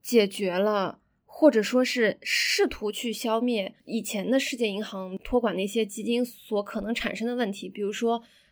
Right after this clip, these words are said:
最大的一个问题就是世界银行托管的基金是不具备单独的法人资格的。那么现在呢，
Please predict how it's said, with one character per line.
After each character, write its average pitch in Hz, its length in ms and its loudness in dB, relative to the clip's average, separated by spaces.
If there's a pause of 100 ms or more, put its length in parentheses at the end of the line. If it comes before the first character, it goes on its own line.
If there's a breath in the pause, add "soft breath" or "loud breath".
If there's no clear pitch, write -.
最 294 100 -4
大 320 140 6
的 277 80 4
一 220 40 4
个 226 60 0
问 226 160 0
题 220 100 -8
就 214 160 -4
是 202 160 -4
世 294 160 0
界 294 80 4
银 247 140 4
行 220 140 4
托 240 160 4
管 233 120 0
的 202 80 -6
基 214 200 -8
金 247 180 2
是 247 100 -4
不 - 220 -8
具 254 220 -2
备 208 240 2 (280 loud breath)
单 269 240 2
独 196 200 -2
的 196 240 2
法 - 180 -10
人 185 220 -6
资 247 200 -4
格 226 240 0
的。 - 140 -8 (380 soft breath)
那 262 120 2
么 262 80 6
现 277 240 2
在 294 260 4
呢， 196 240 -6